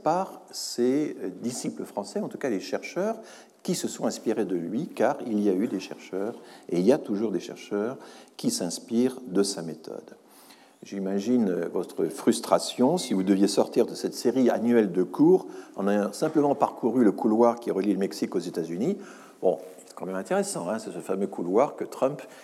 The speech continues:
essaie de murer par tous les moyens. Je vais me référer ici au long article co-signé en mille neuf cent quatre-vingt-dix-sept, vous voyez, c'est déjà un peu ancien,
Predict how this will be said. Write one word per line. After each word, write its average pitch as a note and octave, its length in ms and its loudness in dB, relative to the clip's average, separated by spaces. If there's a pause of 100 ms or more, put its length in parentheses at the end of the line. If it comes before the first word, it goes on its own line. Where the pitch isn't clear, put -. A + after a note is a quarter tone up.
essaie - 540 6
de G#2 200 4
murer A2 400 6
par D3 240 0
tous C3 120 0
les G2+ 100 4
moyens. E2+ 320 0 (420)
Je - 160 4
vais A3 480 8
me B2 80 4
référer D#3 460 4
ici G3 760 4
au A2+ 160 8
long F3 300 8
article G#2 1000 4 (260)
co-signé B2+ 1040 2
en F2+ 240 2
mille C3 80 0
neuf D#3+ 100 -4
cent - 100 -4
quatre-vingt-dix-sept, G#2 1040 -6
vous - 520 -20
voyez, G2+ 160 2
c'est - 160 -12
déjà E2+ 260 -4
un F2+ 60 -6
peu - 160 -4
ancien, F#3+ 480 -4